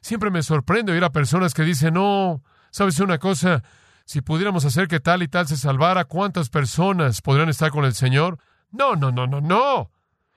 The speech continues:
"Oh, si tal y tal fuera fiel, wow, podría ser un gran ganador de almas". No, no, no, no, no. No es el talento del sembrador,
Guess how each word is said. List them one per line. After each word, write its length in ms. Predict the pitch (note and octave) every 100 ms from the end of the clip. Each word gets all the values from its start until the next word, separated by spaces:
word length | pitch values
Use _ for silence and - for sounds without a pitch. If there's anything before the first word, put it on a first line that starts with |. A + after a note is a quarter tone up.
| -
"Oh, 280 | F#3 G3 B2 _ _
si 160 | -
tal 240 | D#3 G3+ G#3+
y 60 |
tal 560 | E3 F#3 G3+ G#3+ G3+ D3 _ _ _ -
fuera 280 | F3+ F#3+
fiel, 440 | C3+ C3 F#3 G#3 G3
wow, 440 | E3 A#3 B3+ G3+
podría 300 | C#3 D3+ F#3+
ser 220 | F#3 F3+
un 160 | G3 F#3
gran 320 | D3 F3+ A3
ganador 360 | F3+ D3 C#3+ F3+
de 100 | G3+
almas". 360 | A3 F#3+ C3 - - - -
No, 420 | C3 E3+ B3 C4
no, 320 | F#3+ G3 A#3+
no, 260 | G#3 G#3+ A#3+
no, 560 | G3+ A3 C#4 C4+ C3+ - _
no. 640 | C#3+ E3 B3 C#4+ B3+ A2+ - _ _ _
No 100 | A#3+
es 120 | C4+
el 140 | A3+ D#3
talento 460 | D#3 D3 F#3+ G3
del 100 | F#3+
sembrador, 580 | D3 F3 F3 F3 G#3+ A3